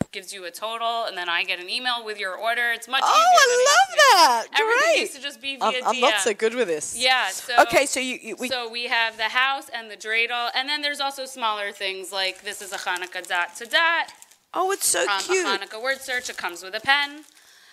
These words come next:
Speaker 1: Um, yeah, and then there's gifts behind you, like, uh, cookies and, I don't know, just all different stuff I thought I would show you
Speaker 2: Yeah,
Speaker 1: all
Speaker 2: let's
Speaker 1: the
Speaker 2: see, bring
Speaker 1: different
Speaker 2: it over. Let's have a look. Joy, how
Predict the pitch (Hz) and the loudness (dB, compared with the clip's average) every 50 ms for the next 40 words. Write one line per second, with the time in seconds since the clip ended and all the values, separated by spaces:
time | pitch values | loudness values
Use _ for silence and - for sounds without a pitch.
0 | - - - - - - - - - - 208 202 196 196 196 196 196 196 185 - | -20 -20 -20 -20 -20 -20 -20 -14 -10 -8 -6 -4 -4 -4 -4 -6 -8 -12 -16 -12
1 | - 214 240 294 403 359 - - - 233 240 247 254 254 254 254 247 247 240 254 | -4 0 0 0 0 -2 -8 -8 -6 -6 -4 -2 -4 -4 -4 -4 -4 -4 -4 -6
2 | 240 - - _ - 262 247 254 254 - - - - - - _ _ _ _ _ | -8 -14 -18 _ -8 -8 -8 -8 -8 -12 -18 -16 -16 -18 -20 _ _ _ _ _
3 | - 214 - 220 196 196 190 175 170 170 170 175 175 175 175 175 175 - - 175 | -6 -4 -2 -2 -2 -4 -6 -10 -14 -14 -14 -12 -10 -10 -10 -10 -10 -12 -10 -8
4 | 175 175 175 175 175 175 - - 370 - - 320 330 320 302 294 285 262 220 202 | -6 -6 -6 -6 -8 -8 -6 -6 -6 -6 -6 -6 -6 -4 -4 -6 -8 -8 -8 -10
5 | 190 190 196 - 294 403 403 294 269 262 269 262 302 294 - 285 302 311 320 311 | -10 -8 -4 0 0 0 2 0 -4 -4 -4 -4 -8 -6 -2 0 0 0 0 -2
6 | 349 - 294 285 277 - - 254 240 247 247 247 247 247 233 233 233 233 233 233 | -4 -6 -6 -6 -6 -2 0 0 0 0 -2 -6 -4 -2 -2 -2 -2 -4 -6 -8
7 | - - 247 240 233 240 233 226 226 302 320 370 - - 466 - 494 - - 480 | -10 -8 -8 -6 -6 -8 -4 0 2 2 2 2 0 0 2 0 0 2 2 0
8 | 523 508 554 539 523 554 622 587 508 392 294 285 330 - - 381 349 294 359 320 | 2 4 6 6 8 8 6 6 6 6 6 6 4 2 2 0 0 2 4 4
9 | 262 214 - _ - - - - - - - - - 381 440 440 392 466 | 4 4 2 _ -20 -20 -20 -18 -18 -14 -6 0 2 4 4 6 6 4